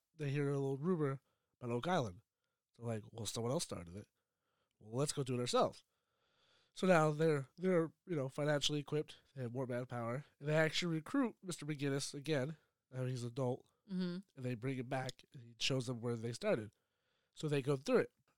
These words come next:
Speaker 1: And I don't, I don't remember how far they go, but they go deeper, and same thing. Every ten feet or every now and then they find another slab or another tabletop.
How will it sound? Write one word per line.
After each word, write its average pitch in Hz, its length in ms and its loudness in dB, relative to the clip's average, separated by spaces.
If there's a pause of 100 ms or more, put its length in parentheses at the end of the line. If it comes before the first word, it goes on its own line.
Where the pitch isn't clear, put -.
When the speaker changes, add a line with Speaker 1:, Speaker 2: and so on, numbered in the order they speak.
Speaker 1:
And 160 100 -2
I 220 60 6
don't, 240 220 8
I - 20 4
don't 214 160 2
remember 220 240 2
how 202 140 6
far 202 280 4
they 160 120 4
go, 143 380 4 (260)
but 151 80 -12
they 180 100 0
go 185 140 4
deeper, 160 500 2 (420)
and 165 420 0 (100)
same 196 320 2
thing. 160 300 2 (260)
Every 160 260 -2
ten 175 220 0
feet 175 420 -2
or 147 360 2 (220)
every 151 200 -2
now 156 160 2
and 156 80 0
then 170 120 2
they 160 120 0
find 131 480 -2
another 113 220 -10
slab 123 400 -4 (100)
or 143 160 -2
another 127 320 0 (880)
tabletop. 202 480 0